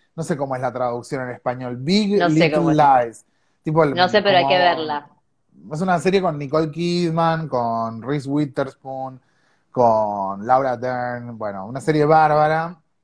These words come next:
Speaker 1: No sé en qué plataforma está, la vi pirateada.
Speaker 2: Creo que está en H B O o en
Speaker 1: En
Speaker 2: Flow,
Speaker 1: H B O,
Speaker 2: por ahí.
Speaker 1: ¿no? H B O,
Speaker 2: En Netflix
Speaker 1: sí.
Speaker 2: no, en Netflix no.
Speaker 1: En H B O.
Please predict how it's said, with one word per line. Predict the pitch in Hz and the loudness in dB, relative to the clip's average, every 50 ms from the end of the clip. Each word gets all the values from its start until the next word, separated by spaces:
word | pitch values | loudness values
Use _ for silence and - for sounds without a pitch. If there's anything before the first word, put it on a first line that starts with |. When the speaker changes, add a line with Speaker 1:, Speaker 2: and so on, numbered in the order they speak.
| _ _ | _ _
Speaker 1:
No | 151 165 175 170 156 | _ -8 -8 -8 -6
sé | - - 170 | -4 -4 -4
en | 151 127 | -2 -4
qué | 135 | -4
plataforma | 127 127 120 120 123 120 120 127 120 123 117 | -6 -6 -6 -6 -6 -6 -6 -10 -10 -10 -14
está, | - - 120 117 110 - _ _ _ | -10 -8 -8 -8 -8 -12 _ _ _
la | 117 120 120 | -6 -6 -4
vi | 131 147 156 | -4 -4 -6
pirateada. | 147 165 143 135 123 127 127 117 107 101 101 - _ _ _ | -6 -4 -4 -4 -4 -4 -6 -6 -6 -6 -8 -12 _ _ _
Speaker 2:
Creo | - 294 339 339 | -4 -2 -2 0
que | - 240 | 0 0
está | 220 214 220 - 262 254 254 254 240 233 226 214 208 | 0 0 0 2 2 4 6 6 6 6 6 4 4
en | 202 202 202 196 190 185 180 175 180 180 180 175 175 175 175 175 170 165 - | 2 2 2 0 0 -2 -4 -6 -8 -12 -12 -12 -14 -14 -14 -14 -16 -16 -12
H | - 190 - - 277 | -14 -14 -10 -10 -8
B | 247 208 190 196 | -8 -6 -6 -4
O | 233 269 254 226 202 190 _ _ | -4 -4 -6 -8 -10 -16 _ _
o | 196 190 | -18 -18
en | 180 - | -16 -10
Speaker 1:
En | 135 | -8
Speaker 2:
Flow, | 147 160 | -6 -4
Speaker 1:
H | 160 - 160 | 0 2 2
B | 151 151 160 | 4 4 4
O, | 165 156 | 4 4
Speaker 2:
por | 143 135 | 4 2
ahí. | 190 185 | 2 2
Speaker 1:
¿no? | 180 208 | 2 2
H | 226 214 202 - - 202 | 0 0 -2 -2 -2 -2
B | 185 175 | 0 2
O, | 165 | 2
Speaker 2:
En | 160 147 139 | 2 2 2
Netflix | 277 311 285 165 311 339 - - | 2 0 2 2 2 0 0 0
Speaker 1:
sí. | 240 | -2
Speaker 2:
no, | 220 190 170 160 156 156 _ _ _ | -2 0 0 -2 -4 -8 _ _ _
en | - 175 180 190 | -16 -12 -8 -6
Netflix | 202 208 202 208 202 202 - - | -6 -8 -6 -10 -12 -14 -14 -18
no. | - 143 _ _ | -20 -20 _ _
Speaker 1:
En | 135 143 | -12 -10
H | 160 156 165 170 | -10 -8 -6 -4
B | 160 156 151 | -4 -2 -2
O. | 147 127 - | -2 -2 -4